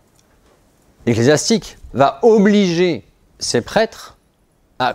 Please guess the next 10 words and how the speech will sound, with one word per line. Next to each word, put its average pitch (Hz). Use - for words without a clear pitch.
concélébrer 143
dans 107
le 107
nouveau 104
rite, 208
lesquels 151
prêtres -
savent -
très -
bien 190